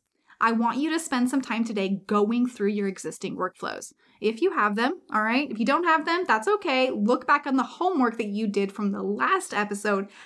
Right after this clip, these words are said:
and get super clear on what your client success journey looks like.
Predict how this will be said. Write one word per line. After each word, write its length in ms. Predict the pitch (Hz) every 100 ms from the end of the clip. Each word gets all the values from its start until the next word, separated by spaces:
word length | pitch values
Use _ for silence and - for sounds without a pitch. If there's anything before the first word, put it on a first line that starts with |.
| -
and 180 | 226 233
get 240 | 277 262
super 640 | - - - 311 302 330
clear 300 | 320 - 254
on 100 | 233
what 140 | 208 202
your 140 | 208
client 360 | 202 208 202 202
success 400 | 214 208 - 190
journey 260 | 202 190
looks 320 | 190 240 - -
like. 280 | - -